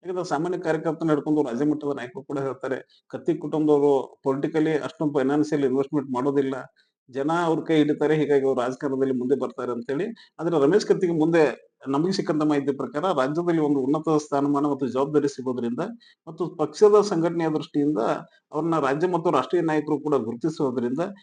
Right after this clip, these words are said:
ಇನ್ನು ಮುಂದಾದ್ರೂ ತನ್ನ ಸಾಮರ್ಥ್ಯವನ್ನ ಅವರು ಪ್ರಖರಪಡಿಸ್ತಾರೆ ಅಂತಕ್ಕಂಥ ಒಂದು ವಿಶ್ವಾಸವನ್ನ ಈ ಭಾಗದ ಕಾರ್ಯಕರ್ತರು ಮತ್ತು ಈ ಜಿಲ್ಲೆಯ ಕಾ-, ಕಾರ್ಯಕರ್ತರು ಹೊಂದಿದ್ದಾರೆ. ಎಷ್ಟರ ಮಟ್ಟಿಗೆ ರಮೇಶ್ ಕತ್ತಿ ಅವರು ಅದನ್ನ ಪ್ರತಿಷ್ಠೆಗೆ ತಗೊಂಡು ಈ ಪಕ್ಷವನ್ನ ಕಂಡ-,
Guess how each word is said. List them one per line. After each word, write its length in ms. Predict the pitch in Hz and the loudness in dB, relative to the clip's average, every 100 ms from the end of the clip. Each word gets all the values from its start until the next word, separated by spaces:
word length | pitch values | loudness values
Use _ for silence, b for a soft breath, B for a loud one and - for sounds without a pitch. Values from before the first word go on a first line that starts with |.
| b - | b -10
ಇನ್ನು 160 | 170 | -6
ಮುಂದಾದ್ರೂ 520 | 170 196 190 185 180 - | 0 2 4 4 4 4
ತನ್ನ 200 | 160 156 | 2 2
ಸಾಮರ್ಥ್ಯವನ್ನ 640 | 151 160 156 147 151 147 143 135 _ _ 135 | 2 0 0 0 2 2 0 -4 _ _ -6
ಅವರು 380 | 135 139 135 | 0 2 2
ಪ್ರಖರಪಡಿಸ್ತಾರೆ 800 | 123 - 127 180 175 165 156 160 147 | 0 -4 0 2 2 0 0 0 0
ಅಂತಕ್ಕಂಥ 480 | 135 - 143 123 131 113 120 _ _ _ | 0 -4 -6 -6 -6 -6 -8 _ _ _
ಒಂದು 160 | 147 139 | -8 -4
ವಿಶ್ವಾಸವನ್ನ 580 | 143 - 180 180 156 185 175 - | -2 0 0 0 0 0 -2 -2
ಈ 140 | 135 | 0
ಭಾಗದ 280 | 135 151 160 | 2 4 2
ಕಾರ್ಯಕರ್ತರು 580 | - 143 151 151 127 170 | 2 2 2 0 -2 -2
ಮತ್ತು 200 | 151 147 | -2 -2
ಈ 60 | |
ಜಿಲ್ಲೆಯ 300 | 117 139 151 | -2 0 2
ಕಾ-, 340 | 139 127 123 123 - | 2 2 0 0 0
ಕಾರ್ಯಕರ್ತರು 480 | 139 135 131 117 | 0 0 -4 -6
ಹೊಂದಿದ್ದಾರೆ. 460 | 120 127 147 143 175 196 B B - | -6 -2 0 2 0 -2 B B -10
ಎಷ್ಟರ 240 | 147 - | -6 2
ಮಟ್ಟಿಗೆ 320 | 208 202 190 | 4 6 6
ರಮೇಶ್ 240 | 185 180 175 | 4 2 2
ಕತ್ತಿ 260 | 175 - | 0 2
ಅವರು 220 | 170 170 175 | 2 4 4
ಅದನ್ನ 240 | 156 156 156 139 139 _ _ _ - | 4 4 2 2 -2 _ _ _ -14
ಪ್ರತಿಷ್ಠೆಗೆ 480 | 139 208 202 180 | -4 -2 2 2
ತಗೊಂಡು 480 | 165 170 170 180 160 | 2 2 2 4 4
ಈ 60 | 147 | 4
ಪಕ್ಷವನ್ನ 400 | 147 143 170 160 | 2 -2 0 0
ಕಂಡ-, 580 | 156 143 135 135 131 | 0 2 2 4 2